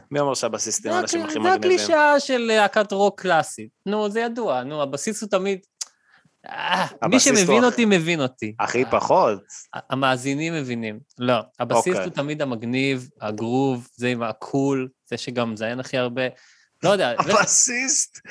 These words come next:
Speaker 2: כן, לא, זה,
Speaker 1: לא יודע
Speaker 2: סליחה,
Speaker 1: מאיזה
Speaker 2: זה
Speaker 1: להקה אתה
Speaker 2: הסולן,
Speaker 1: היית, אחי.
Speaker 2: זה
Speaker 1: זה
Speaker 2: הסולן, זה
Speaker 1: הסולן,
Speaker 2: הסולן,
Speaker 1: ואז
Speaker 2: אבל
Speaker 1: הגיטריסט, ואז המתופף, ואז הבסיסט. הבסיסט הוא בסוף, אחי.
Speaker 2: לא.
Speaker 1: הבסיסט הוא כמו אב הבית של הלהקה.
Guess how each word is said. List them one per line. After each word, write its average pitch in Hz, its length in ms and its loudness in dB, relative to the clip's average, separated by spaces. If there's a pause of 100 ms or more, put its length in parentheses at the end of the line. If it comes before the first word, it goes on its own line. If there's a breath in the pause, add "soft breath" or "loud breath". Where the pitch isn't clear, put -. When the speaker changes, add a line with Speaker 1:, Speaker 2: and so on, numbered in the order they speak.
(100)
Speaker 2:
כן, 320 500 2
לא, 170 280 4
זה, 160 140 -2
Speaker 1:
לא 117 60 2
יודע 120 120 2
Speaker 2:
סליחה, 120 80 2
Speaker 1:
מאיזה 120 120 2
Speaker 2:
זה 110 60 0
Speaker 1:
להקה 101 140 4
אתה 156 120 -4
Speaker 2:
הסולן, 240 460 2
Speaker 1:
היית, 175 160 -6
אחי. 196 120 -8
Speaker 2:
זה 185 80 -2
Speaker 1:
זה 180 100 4
Speaker 2:
הסולן, 185 120 -2
זה 180 100 6
Speaker 1:
הסולן, 120 340 2
Speaker 2:
הסולן, 151 200 4
Speaker 1:
ואז 139 160 2
Speaker 2:
אבל 147 100 0
Speaker 1:
הגיטריסט, 120 580 0
ואז 117 180 0
המתופף, 139 500 -2
ואז 165 260 2
הבסיסט. 104 440 -6
הבסיסט 98 400 -2
הוא 202 80 0
בסוף, 151 480 2
אחי. 123 260 -6 (440 loud breath)
Speaker 2:
לא. 143 240 2
Speaker 1:
הבסיסט 131 300 2
הוא 151 80 -4
כמו 165 280 4
אב 143 120 2
הבית 156 340 0
של 131 180 0
הלהקה. 113 540 0